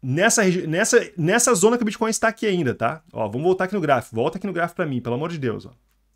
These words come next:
Presta atenção no que eu tô dizendo aqui. Presta muita atenção, que eu já vi isso aqui várias vezes acontecendo, pessoal. E a ilusão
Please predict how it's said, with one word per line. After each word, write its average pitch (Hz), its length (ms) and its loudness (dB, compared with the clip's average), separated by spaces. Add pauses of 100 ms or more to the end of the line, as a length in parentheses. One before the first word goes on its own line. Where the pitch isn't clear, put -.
Presta 135 300 -4
atenção 170 140 -8
no - 60 -16
que - 60 -14
eu 165 40 -8
tô 151 40 -18
dizendo 147 240 -8
aqui. 139 160 -10
Presta 139 400 -6
muita 151 240 -6
atenção, 151 480 -6 (360)
que - 80 -8
eu 123 40 0
já 135 80 2
vi 127 120 0
isso 165 120 -2
aqui 156 220 -4
várias 151 540 4
vezes 170 160 2
acontecendo, 143 580 -4
pessoal. - 360 -16 (1200)
E 135 280 -4 (880)
a 139 120 2
ilusão 180 800 4